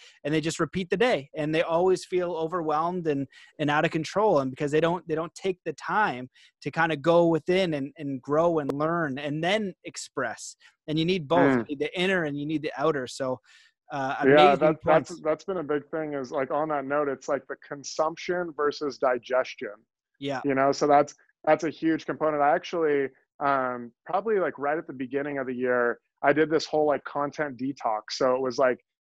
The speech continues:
Speaker 2: literally nothing I was absorbing. So it was,
Speaker 1: <laughs>
Speaker 2: it was no reading articles. It was no podcasts. It was no movies, no T V, like, literally nothing but music was the only thing that I was, like, giving myself to consume. And it's like,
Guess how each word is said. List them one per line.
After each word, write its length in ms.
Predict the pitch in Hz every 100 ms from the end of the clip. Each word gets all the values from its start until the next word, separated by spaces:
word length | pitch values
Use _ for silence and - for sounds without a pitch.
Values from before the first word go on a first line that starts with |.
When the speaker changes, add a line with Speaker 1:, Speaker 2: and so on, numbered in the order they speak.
| -
Speaker 2:
literally 800 | 127 139 180 190 180 175 170 160 165 -
nothing 640 | 127 139 143 - 151 147 143
I 80 |
was 160 | 135 127
absorbing. 560 | 127 123 131 117 110 110
So 200 | - 131
it 80 | 131
was, 340 | 131 123 - -
Speaker 1:
<laughs> 120 | 139
Speaker 2:
it 80 | 143
was 240 | 139 127 131
no 240 | 147 165
reading 360 | 170 175 165 156
articles. 640 | 147 147 151 151 147 135
It 80 | 135
was 140 | 120
no 240 | 135 151
podcasts. 800 | 151 147 147 143 147 139 139 - 147
It 80 |
was 200 | 131 117 135
no 160 | 147
movies, 540 | 151 147 143 147 139 131
no 140 | 139 139
T 140 | - 147
V, 440 | 135 139 139 135 - _ -
like, 200 | 131 123 - -
literally 420 | 139 165 180 180
nothing 380 | 143 151 165 151
but 160 | 139 127
music 380 | 135 135 120 -
was 100 | 120
the 160 | 127 131
only 160 | 135 131
thing 160 | 139 135
that 140 | 131
I 160 | 123 123
was, 160 | 123 127
like, 160 | 117 110
giving 260 | 127 135
myself 340 | 135 131 139 135
to 180 | - 127
consume. 520 | 120 - 127 139 160 - _ -
And 120 | 143
it's 200 | 139 131
like, 180 | 139 131